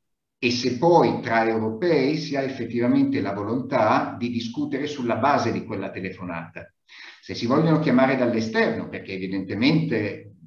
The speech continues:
l'atteggiamento di attori terzi può essere anche quello di non valorizzare eccessivamente le strutture comuni, proprio invece per giocare, eh, i, i Paesi membri eventualmente l'uno di fianco all'altro, l'uno contro l'altro. Quindi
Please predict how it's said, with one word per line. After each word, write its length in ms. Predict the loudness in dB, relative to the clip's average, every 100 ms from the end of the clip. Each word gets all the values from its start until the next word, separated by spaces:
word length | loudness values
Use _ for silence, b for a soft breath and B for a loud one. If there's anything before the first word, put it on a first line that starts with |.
| -18
l'atteggiamento 920 | -14 -10 -6 -2 4 6 6 4 0
di 260 | -2 -2 -4
attori 880 | -6 0 4 6 6 2 0 -4 -2
terzi 500 | 0 0 -2 -8 -6
può 120 | -6
essere 240 | -6 -4
anche 240 | -4 -6 -6
quello 260 | -4 -2
di 120 | -4
non 160 | -4 -4
valorizzare 640 | -4 -4 -6 0 4 4
eccessivamente 760 | 4 -4 -8 -6 -4 -2 -2 -4
le 80 | -8
strutture 460 | -12 -14 -8 -8
comuni, 560 | -4 2 2 2 -4 -8
proprio 380 | -6 -4 -2 -2
invece 420 | -2 -6 -6 -8
per 200 | -6 -8
giocare, 680 | -8 -4 -2 0 0 -2 B B B B
eh, 580 | -6 -2 2 2 2 0 -6
i, 280 | -12 -10
i 60 | -6
Paesi 340 | -2 0 0 -2
membri 440 | 0 2 2 2
eventualmente 960 | 0 -4 -6 -6 -4 -2 -2 0 0 0
l'uno 580 | -2 -2 0 0 0 -2
di 100 | -4
fianco 300 | -6 -4 -2
all'altro, 520 | 0 0 0 -4 -6
l'uno 260 | -6 -6 -6
contro 300 | -8 -4 -2
l'altro. 480 | 0 -2 -8 -12
Quindi 420 | -2 0 2 -2